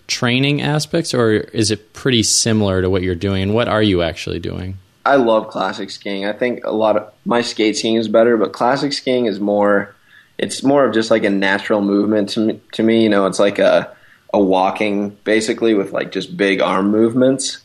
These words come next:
Speaker 2: And so when you're going down the track, you're, you're really trying to, like, push off on the bottom of your foot 'cause you have this, uh, sticky wax on the bottom of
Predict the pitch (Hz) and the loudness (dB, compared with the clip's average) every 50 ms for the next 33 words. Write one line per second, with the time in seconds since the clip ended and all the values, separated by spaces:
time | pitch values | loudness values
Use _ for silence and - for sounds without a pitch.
0 | _ - - - - _ _ _ - 98 104 101 - 120 107 101 104 107 110 110 | _ -20 -20 -20 -20 _ _ _ -2 -2 0 2 4 4 4 4 4 4 4 2
1 | 107 104 107 117 117 113 110 107 107 104 101 101 95 - - - 110 110 107 104 | 2 2 2 2 2 2 2 2 2 2 2 0 -2 -4 -2 0 2 2 2 0
2 | 101 - - 104 101 98 98 101 95 80 - - - 101 104 101 98 98 107 110 | -2 -2 -4 -4 -2 -2 0 -2 -2 -4 -6 -10 -6 -4 -4 -4 -2 0 2 2
3 | 110 107 104 101 101 - 113 104 104 101 95 92 90 78 76 - - - - - | 2 2 2 0 0 0 0 0 0 0 0 0 0 0 -2 -6 -12 -14 -6 -2
4 | - 110 110 - - 107 95 98 101 104 - - - _ - - - 110 104 98 | 0 0 0 0 0 0 0 0 0 -2 -4 -6 -12 _ -10 -4 -2 -2 -2 -2
5 | 95 95 95 95 98 101 104 101 98 92 92 90 - - 110 107 - - - 104 | 0 0 2 2 2 2 2 0 0 -2 -2 -4 -2 0 0 0 0 0 -2 -2
6 | 95 92 92 92 95 92 90 90 90 85 82 - - - 95 90 85 85 82 - | -2 -2 -2 0 0 0 0 2 0 0 0 0 0 2 2 2 2 0 -2 -4
7 | - - - - 113 110 - 107 101 95 90 87 80 101 107 - - - 104 104 | -4 -4 -2 -2 -2 -2 0 2 2 2 2 2 0 -2 -4 -4 -4 -4 -2 -2
8 | 98 98 98 95 95 98 104 101 104 98 98 90 - - | -2 0 0 0 2 2 2 0 0 0 -2 -4 -6 -12